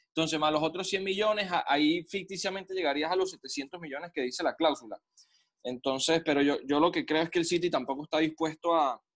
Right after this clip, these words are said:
a, a desprenderse de esos tres jugadores solo, solo para, solo para llegar a Messi.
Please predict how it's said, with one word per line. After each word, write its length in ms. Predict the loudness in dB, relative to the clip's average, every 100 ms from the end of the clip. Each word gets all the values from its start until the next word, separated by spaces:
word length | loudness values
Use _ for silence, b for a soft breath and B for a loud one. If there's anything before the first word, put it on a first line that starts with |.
| _ _ _ _ -4
a, 240 | -2 0
a 20 |
desprenderse 560 | -2 -4 -6 -4 -2 -2
de 60 |
esos 200 | -2 -6
tres 160 | -4 -2
jugadores 440 | 0 2 0 -2
solo, 320 | -2 0 0 -2
solo 320 | -4 -2 0
para, 360 | 0 0 -2 -4
solo 300 | -6 -2 0
para 200 | 0 0
llegar 240 | 2 0
a 60 | 0
Messi. 360 | -2 -4 -8